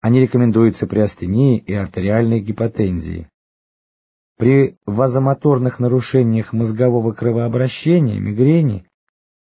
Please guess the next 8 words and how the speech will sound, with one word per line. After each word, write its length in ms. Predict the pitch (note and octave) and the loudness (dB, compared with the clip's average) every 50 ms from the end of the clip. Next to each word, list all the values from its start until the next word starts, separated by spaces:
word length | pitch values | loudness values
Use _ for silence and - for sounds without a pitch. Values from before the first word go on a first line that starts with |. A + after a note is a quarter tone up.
| _ - | _ -8
ощущение 600 | - A2+ - - B2 A#2+ - - C#3 C3+ C3 B2+ | -8 -4 -2 -2 -2 0 0 2 2 2 2 2
прохлады 460 | - B2+ B2 - - C#3 E3+ E3+ D#3+ | 0 0 -2 -2 0 0 0 2 2
вызывайте 500 | C#3+ C3 A#2+ A#2 B2 B2+ C#3+ D3 - - | 2 4 4 4 4 2 2 0 0 -2
в 80 | B2+ C3+ | -2 -2
области 340 | C3+ C3+ C#3 B2+ - - - | 0 0 -2 -2 -2 -2 -2
лба. 440 | C#3+ D3 D3 C3+ A#2 F2+ F#2 F2+ _ _ _ _ _ _ _ _ _ _ _ _ _ _ _ _ _ _ _ _ _ | 0 0 2 0 0 -2 -2 -6 _ _ _ _ _ _ _ _ _ _ _ _ _ _ _ _ _ _ _ _ _
Формула 340 | - A#2+ B2+ C#3 C#3 C3+ | -2 0 2 2 2 0
самовнушения. 920 | C3 - B2 B2+ B2+ B2 B2+ C3 B2 - - A2 F#2+ F2 E2+ F2 F2 E2+ | 0 0 0 0 0 2 0 0 0 0 -2 -2 -2 -2 -2 -4 -6 -8